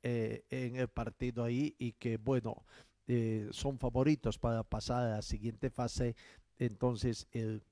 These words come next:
Manchester City ganó de local, la llave está abierta, veremos qué pasa el partido de vuelta entre, con el Atlético de Madrid, y el Liverpool, que venció prácticamente de visitante ampliamente por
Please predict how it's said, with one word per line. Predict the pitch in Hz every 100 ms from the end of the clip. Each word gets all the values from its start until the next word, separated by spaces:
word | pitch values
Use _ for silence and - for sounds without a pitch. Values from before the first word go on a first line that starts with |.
| _ _ _ _ _ _ -
Manchester | - 160 151 170 - 165 127
City | 151 139 175
ganó | - 123 117
de | 127
local, | 143 156 - 160 170 -
la | - 117
llave | 104 117 117
está | - 127
abierta, | 135 143 135 - 160 160
veremos | 123 117 117 117 -
qué | 113
pasa | 123 -
el | 117
partido | - 120 - 127
de | 143
vuelta | 139 131 139
entre, | 135 -
con | 98 107
el | 110
Atlético | 107 - 120 127 127
de | 139
Madrid, | 143 147 156 - - - _
y | 196
el | 226 208
Liverpool, | 240 220 214 170 196 190
que | 208 202 -
venció | 135 131 131 175 160 175 151
prácticamente | 151 151 151 127 143 143 131
de | 127
visitante | 123 175 139 - 131 127
ampliamente | 131 110 113 131 127 123
por | - 113 107